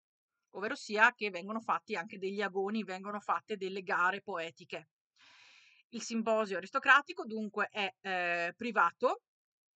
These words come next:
non legato ad esigenze di ritualità sacrale, come, eh, simposi di altro genere, ecco,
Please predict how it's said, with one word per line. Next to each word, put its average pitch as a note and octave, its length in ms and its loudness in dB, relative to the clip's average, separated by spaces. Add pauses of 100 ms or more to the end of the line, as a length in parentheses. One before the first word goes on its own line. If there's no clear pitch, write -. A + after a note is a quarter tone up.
(120)
non E4+ 180 2
legato G#3+ 380 2
ad G3+ 60 -4
esigenze G3 540 -6
di F#3 100 -12
ritualità F3+ 500 -4
sacrale, E3+ 640 -6 (840)
come, G3 420 -6
eh, F#3 260 -2
simposi G3 560 -6
di F#3 120 -6
altro E3+ 300 -6
genere, E3+ 460 -6 (420)
ecco, - 360 -6